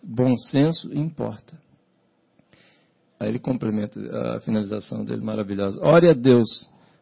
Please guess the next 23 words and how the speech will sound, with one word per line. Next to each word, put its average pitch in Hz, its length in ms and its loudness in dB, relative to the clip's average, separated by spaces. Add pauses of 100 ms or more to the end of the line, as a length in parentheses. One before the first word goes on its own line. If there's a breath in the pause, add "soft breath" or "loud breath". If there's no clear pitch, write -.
mas 110 400 2
não 175 220 2
desmereça 127 680 2
o 107 100 0
valor 117 500 2
da 120 100 -2
rogativa 104 760 0 (360 soft breath)
agindo 147 440 0
de 147 60 -8
maneira 151 340 0
imprópria. 113 720 2 (500)
Você 113 500 -2
precisa 151 640 -4
do 156 140 -2
auxílio 180 540 -2
do 180 220 2
alto, 143 380 0 (640)
mas 104 260 -2
não 165 160 -2
custa 147 360 -8
pedir 113 460 -6
com 117 220 -8
equilíbrio. 113 540 -2